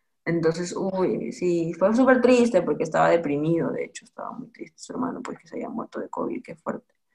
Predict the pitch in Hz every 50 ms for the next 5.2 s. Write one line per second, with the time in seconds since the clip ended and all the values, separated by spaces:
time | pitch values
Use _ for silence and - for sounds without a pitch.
0 | _ _ - - - - - - - _ _ _ _ _ _ _ _ _ _ _
1 | _ _ - 170 165 160 160 160 156 156 160 160 160 160 156 156 156 156 170 170
2 | 165 175 190 185 185 185 180 185 185 180 175 180 190 185 - 175 160 165 165 160
3 | 160 156 156 160 160 147 143 - - 160 156 160 156 156 156 156 156 151 151 151
4 | 151 151 147 147 151 - 156 156 156 156 156 156 151 147 - 151 143 143 - 156
5 | 156 - -